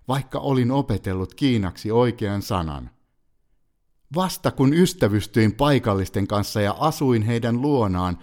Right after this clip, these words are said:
sain kokea, miten pohjattoman vieraanvaraisia kiinalaiset todellisuudessa ovat. Aivan kuten Venäjällä, maassa on huikea ristiriita julkisen ja yksityisen välillä.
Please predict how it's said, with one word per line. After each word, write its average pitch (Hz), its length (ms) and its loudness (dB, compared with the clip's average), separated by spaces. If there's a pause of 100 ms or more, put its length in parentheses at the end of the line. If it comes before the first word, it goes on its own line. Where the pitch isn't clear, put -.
(200)
sain 113 240 -2
kokea, 113 420 0
miten 101 340 0
pohjattoman 120 880 0
vieraanvaraisia 98 1040 2
kiinalaiset 101 840 -2
todellisuudessa 113 960 0
ovat. 104 580 -4 (840)
Aivan 143 540 0
kuten 131 440 0
Venäjällä, 80 680 0 (340)
maassa 92 440 -2
on 76 220 -6
huikea 127 600 0
ristiriita 101 600 -2
julkisen 127 720 0
ja 98 120 2
yksityisen 101 840 0
välillä. 71 580 -4